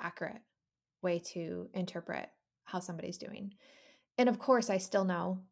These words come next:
you know, that, that, that is far more accuracy than, you know, doing labs or anything like that. However, what the, the issue with when people would bring me their H T M A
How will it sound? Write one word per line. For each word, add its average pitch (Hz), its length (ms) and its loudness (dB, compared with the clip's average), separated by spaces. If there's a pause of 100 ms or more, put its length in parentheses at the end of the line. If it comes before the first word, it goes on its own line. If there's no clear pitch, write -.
you 208 100 4
know, 180 160 4
that, 175 220 0
that, 180 260 -2
that 180 140 2
is 175 160 0
far 175 200 2
more 170 280 -2
accuracy 175 500 -4
than, 170 380 -4 (180)
you 185 80 -4
know, 170 100 -2
doing 170 520 -4
labs 165 420 -2
or - 240 -8 (160)
anything 185 220 0
like 175 220 -6
that. 170 280 2 (600)
However, 214 920 4 (1600)
what 233 560 2 (240)
the, 190 280 4
the 202 260 4
issue 277 340 2
with 190 340 4 (300)
when 196 160 0
people 202 240 0
would 185 120 2
bring 190 200 0
me 185 100 2
their 180 160 -2
H 180 240 -2
T - 140 -6
M 175 80 -2
A 175 160 -2